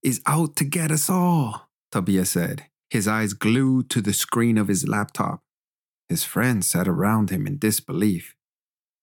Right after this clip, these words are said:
"Tobias, you've watched way too many conspiracy theory videos," Sarah said.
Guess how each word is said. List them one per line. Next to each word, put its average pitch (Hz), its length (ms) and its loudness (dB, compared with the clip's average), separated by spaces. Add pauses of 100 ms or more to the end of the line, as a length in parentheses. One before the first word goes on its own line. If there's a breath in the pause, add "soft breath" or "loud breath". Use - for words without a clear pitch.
(220)
"Tobias, 131 440 0
you've 101 200 2
watched 135 340 0
way 175 340 0
too 175 200 -2
many 160 220 4
conspiracy - 680 0
theory 135 420 0
videos," 110 500 0
Sarah 90 360 -2
said. 101 400 -6